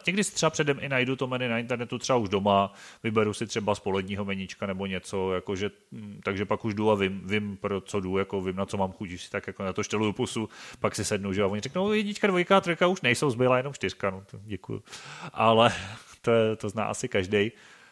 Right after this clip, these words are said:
No, ale většinou to vykomunikuju. Já jsem rád, já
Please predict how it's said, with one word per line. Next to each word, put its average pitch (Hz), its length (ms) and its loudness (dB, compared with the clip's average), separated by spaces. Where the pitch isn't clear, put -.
No, 110 600 -2
ale 110 300 4
většinou 107 420 -6
to 127 100 -2
vykomunikuju. 82 800 -8
Já 104 160 2
jsem 135 160 0
rád, 101 340 2
já 117 220 2